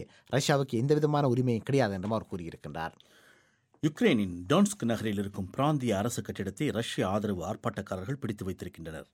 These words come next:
Speaker 2: ரஷ்ய எல்லைக்கு அருகே கிரைமியாவின் வடகிழக்கே சுமார் முந்நூறு கிலோமீட்டர் தொலைவில் இருக்கும் இந்த நகரம் பதவியிலிருந்து இறக்கப்பட்ட அதிபர் விக்டர் யானுகோவிச்சின் சொந்த ஊராகும்.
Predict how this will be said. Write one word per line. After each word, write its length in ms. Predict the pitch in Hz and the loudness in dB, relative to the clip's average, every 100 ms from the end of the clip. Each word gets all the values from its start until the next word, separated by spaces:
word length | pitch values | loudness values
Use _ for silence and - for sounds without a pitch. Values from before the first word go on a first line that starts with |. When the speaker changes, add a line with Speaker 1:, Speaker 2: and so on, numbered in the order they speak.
| - - - - | -20 -20 -20 -2
Speaker 2:
ரஷ்ய 320 | 117 127 135 | 0 2 0
எல்லைக்கு 400 | 98 110 120 107 | 2 2 0 0
அருகே 220 | 104 110 151 | -2 0 -2
கிரைமியாவின் 720 | - 117 120 123 107 98 90 | 0 2 2 2 0 -2 -2
வடகிழக்கே 580 | 98 127 131 127 127 147 | 0 0 0 -2 -2 -4
சுமார் 300 | 110 95 87 | -2 -4 -2
முந்நூறு 340 | 120 170 156 | 0 4 2
கிலோமீட்டர் 420 | 123 117 107 98 | 2 0 -2 -6
தொலைவில் 320 | - 117 113 101 | -4 -2 0 -2
இருக்கும் 280 | 90 - | -6 -8
இந்த 120 | 92 90 | -8 -6
நகரம் 300 | 92 185 - - - - - | -2 0 0 -8 -20 -8 2
பதவியிலிருந்து 580 | 147 185 147 113 107 | 4 6 4 2 2
இறக்கப்பட்ட 480 | 104 104 101 98 92 | 0 -2 -6 -6 -6
அதிபர் 320 | 101 113 104 | -2 -2 0
விக்டர் 320 | 95 123 123 95 | -2 -2 -2 0
யானுகோவிச்சின் 680 | 107 113 - 101 92 98 95 | 0 0 -2 -4 -4 -8 -4
சொந்த 200 | 139 113 | -2 -2
ஊராகும். 440 | 87 80 - - | -4 -8 -12 -18